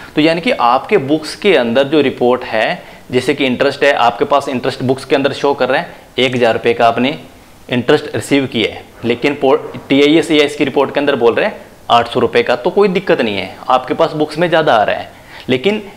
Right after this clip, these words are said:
ऐसा ना हो भी टीआईएस एआईएस के अंदर तो आ रहा हो पन्द्रह सौ रुपये का और आपने books में entry कर रखी हो एक हज़ार रुपये की, तो वो बिल्कुल गलत हो जाएगा। तो आपको इस record का भी ध्यान में रखना है।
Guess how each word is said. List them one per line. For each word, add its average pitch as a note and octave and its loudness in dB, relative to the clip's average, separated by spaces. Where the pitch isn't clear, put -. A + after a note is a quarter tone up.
ऐसा C3+ 2
ना D#3+ 2
हो D#3 4
भी D#3+ 2
टीआईएस D3+ 2
एआईएस D3 0
के - -4
अंदर D3+ 4
तो D#3 0
आ C#3 4
रहा C#3 4
हो C#3+ 2
पन्द्रह B2+ 0
सौ D3+ 0
रुपये D3 -2
का D3+ 0
और C#3 2
आपने C3+ 2
books C3+ -2
में C3 2
entry A#2+ -2
कर A#2+ 0
रखी A#2 -4
हो G#3 -4
एक A#2+ -2
हज़ार G#2 2
रुपये F#2 -4
की, F#2+ -12
तो B2+ 0
वो C3+ 2
बिल्कुल C3+ 0
गलत A#2+ 0
हो G2 0
जाएगा। G#2+ -8
तो C#3 4
आपको A#2+ 4
इस C#3 -2
record B2+ 0
का B2+ 4
भी B2+ 0
ध्यान G#2+ 2
में A#2+ 2
रखना B2+ 0
है। F#3+ -8